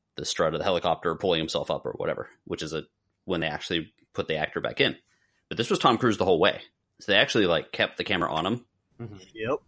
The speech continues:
Speaker 1: And it was interesting. Like, it's a different feel. Like, the whole time, it, there was a few times where he, like, missed something, and you could tell it was 'cause it was really him. Like, he missed the rope when he tries to grab it. I don't know if you noticed that.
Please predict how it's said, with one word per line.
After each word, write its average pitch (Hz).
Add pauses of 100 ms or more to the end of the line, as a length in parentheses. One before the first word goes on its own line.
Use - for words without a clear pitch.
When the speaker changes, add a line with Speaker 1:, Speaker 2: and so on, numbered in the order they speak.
(360)
Speaker 1:
And 85 (460)
it 110
was 135 (300)
interesting. 101
Like, 92
it's 101
a 110
different 98
feel. 95
Like, 95
the -
whole 110
time, 98
it, - (360)
there 101
was 117
a 110
few 110
times 98
where 90
he, 90
like, 87 (140)
missed 87
something, 131 (440)
and 95
you 95
could -
tell 113
it -
was 87
'cause 90
it -
was 85
really 87
him. 82
Like, 92
he 123
missed 110
the 87
rope 87
when 78
he 73
tries 76
to -
grab 76
it. - (520)
I -
don't 85
know 85
if 82
you 87
noticed 82
that. 76